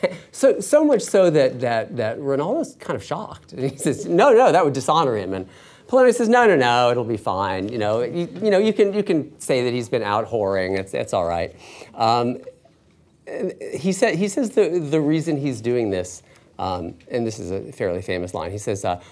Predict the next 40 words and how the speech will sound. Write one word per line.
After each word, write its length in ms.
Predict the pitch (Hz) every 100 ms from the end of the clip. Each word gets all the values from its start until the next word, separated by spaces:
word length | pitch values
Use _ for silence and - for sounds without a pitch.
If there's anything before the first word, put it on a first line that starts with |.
| _
"By 140 | 131 151
indirections, 840 | 160 143 123 113 113 - 101 92
we 120 | 104
will 160 | 92 95
find 400 | 92 85 90 82
directions 680 | 85 87 - - 78 78 -
out." 280 | - - _ _ _ _ _ _ _ -
So 240 | 107 95
he 320 | 104 139 131
proceeds 580 | 131 180 170 214 190 147
indirectly 640 | 180 165 147 139 131 131
in 80 | 113
order 220 | 113 110
to, 300 | 104 107 101
to, 280 | 123 - 107
to 160 | - -
find 220 | 101 104
the 60 | 98
way 100 | 90
forward. 380 | 104 90 85 - - - -
Um, 200 | 139 143 - _ _
one 460 | 349 269 262 262 285
of 80 | 254
the 120 | 196
remarkable 680 | 156 143 131 127 135 139 127
things 320 | - 123 120
that 100 | 123
we 140 | 120 113
realize 540 | 110 107 104 104 107
in 80 | 104
that 200 | 98 101
moment 440 | 107 123 123 120
is 200 | - 98
how 300 | - - 107
much 320 | 113 123 -
Polonius 500 | - 104 98 110 104
is 120 | 110 87
actually 320 | 98 - 85
like 320 | 82 95 95
Hamlet. 440 | - 90 98 127